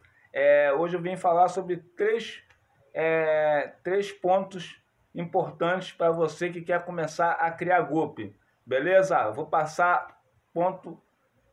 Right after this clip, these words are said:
é, passo a passo aqui, mas de maneira bem resumida pra você. Fique ligado, ok?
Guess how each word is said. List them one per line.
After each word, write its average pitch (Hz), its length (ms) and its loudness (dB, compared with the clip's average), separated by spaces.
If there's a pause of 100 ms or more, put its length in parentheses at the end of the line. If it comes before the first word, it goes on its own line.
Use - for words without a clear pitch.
é, 156 540 0 (120)
passo 190 360 0
a 170 200 0
passo 170 380 0
aqui, 180 220 -4
mas 180 180 2
de 165 60 -8
maneira 180 280 2
bem 190 200 -2
resumida 180 440 -4
pra 175 140 0
você. 180 480 -2 (260)
Fique 185 220 -6
ligado, 151 460 0
ok? 190 500 -2